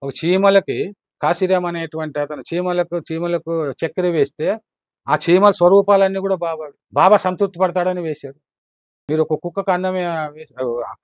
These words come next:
ఆ, లక్ష్మీబాయి సిండే రొట్టెలు తెచ్చి పెడితే కుక్కకు వేస్తాడు బాబా. ఆ, ఉదయమే కాపాడే భార్య, ఆ, వ-, ఆ, వచ్చి రొట్టె వేసి, "అమ్మా, నాకు ఈరోజు కడుపు నిండింది తల్లి" అంటాడు. ఎక్కడో ఉదయం ఒక రొట్టె వేసింది అంటే ఇది, you know,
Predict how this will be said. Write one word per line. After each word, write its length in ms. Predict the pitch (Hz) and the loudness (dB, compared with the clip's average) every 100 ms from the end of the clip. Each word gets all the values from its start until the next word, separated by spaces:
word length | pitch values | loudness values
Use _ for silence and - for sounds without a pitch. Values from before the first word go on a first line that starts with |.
| _ _ - | _ _ -8
ఆ, 60 | 117 | -4
లక్ష్మీబాయి 500 | 131 175 185 196 185 | -2 -2 0 2 2
సిండే 440 | 185 180 185 175 | -2 -2 0 2
రొట్టెలు 300 | 151 151 185 | 0 -2 -4
తెచ్చి 260 | 180 165 175 | -4 -6 -8
పెడితే 200 | 165 180 | -6 -6
కుక్కకు 320 | 190 190 185 | -8 -8 -6
వేస్తాడు 320 | 180 170 151 | -6 -4 -6
బాబా. 320 | 143 139 131 113 | -6 -6 -8 -10
ఆ, 280 | 123 143 - _ - - | -10 -12 -14 _ -20 -14
ఉదయమే 640 | 131 147 175 196 196 208 - _ _ - | -2 2 6 6 4 -2 -6 _ _ 0
కాపాడే 380 | 165 190 180 175 | 2 4 4 2
భార్య, 500 | 147 170 170 143 190 - _ _ _ _ - | 4 2 2 -2 -4 -10 _ _ _ _ -4
ఆ, 40 | |
వ-, 220 | 151 151 151 | -2 -2 -2
ఆ, 400 | 147 139 135 131 | 0 0 -2 -2
వచ్చి 540 | 151 - 180 175 165 | -4 -6 -4 -2 0
రొట్టె 260 | 147 147 175 | 0 -2 -6
వేసి, 180 | 165 | -6
"అమ్మా, 220 | 135 156 170 | -6 -4 -2
నాకు 280 | 160 143 | -4 -4
ఈరోజు 300 | 135 139 143 - | -6 -4 -6 -8
కడుపు 180 | 127 147 | -10 -8
నిండింది 320 | 139 139 131 | -8 -10 -10
తల్లి" 220 | 127 123 117 | -10 -8 -10
అంటాడు. 280 | 110 90 _ _ _ _ _ 135 | -12 -20 _ _ _ _ _ -4
ఎక్కడో 500 | 131 - 185 214 220 _ _ | -2 2 4 4 2 _ _
ఉదయం 260 | 151 196 202 | 0 2 2
ఒక 400 | 196 175 165 156 | 0 -2 -2 -2
రొట్టె 460 | 151 147 165 - | 0 0 0 0
వేసింది 520 | 190 180 170 151 156 - _ | -2 -2 -6 -10 -14 -20 _
అంటే 380 | 165 220 196 214 | 0 4 4 4
ఇది, 500 | 170 190 220 196 175 | 0 -4 -4 -2 0
you 80 | |
know, 100 | 208 | 0